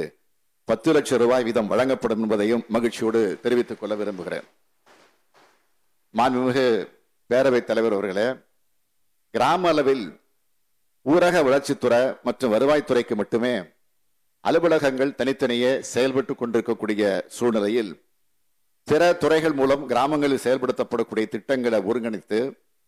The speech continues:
அதனை கண்காணிக்க கிராம அளவில் வசதிகளை ஏற்படுத்த வேண்டியது அவசியமாகிறது.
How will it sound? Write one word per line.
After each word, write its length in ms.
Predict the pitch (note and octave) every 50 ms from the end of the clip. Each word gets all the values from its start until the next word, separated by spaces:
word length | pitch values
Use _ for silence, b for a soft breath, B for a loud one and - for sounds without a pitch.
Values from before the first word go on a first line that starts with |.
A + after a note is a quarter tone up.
| _ _ _ _ _ _ _ _ _ _ -
அதனை 240 | A#2+ C3 C3+ B2+ A#2 -
கண்காணிக்க 560 | - A#2 C#3+ D#3 D3 D3 C#3+ C3 A2+ - A#2 A2 A#2+ C3 B2 - - _ _ _ _ _ _ _ _ _ _ _ _ _ -
கிராம 360 | A2+ A#2+ C3 D3+ E3 E3+ E3
அளவில் 320 | D#3 D3 C#3+ C#3+ D3+ D3 A#2+
வசதிகளை 420 | A2+ - D3+ C#3+ C#3 B2+ B2+ A2+ G#2+
ஏற்படுத்த 420 | B2 C3 A#2 - B2 A#2+ - A#2
வேண்டியது 420 | G#2+ A2 A2 G#2+ G#2+ G2+ G2+ A#2+ A#2 A#2 - -
அவசியமாகிறது. 800 | - A2 B2+ B2 - A#2+ A#2+ A2 G2+ G2 F2+ F2 F2 F2 D#2 C#2+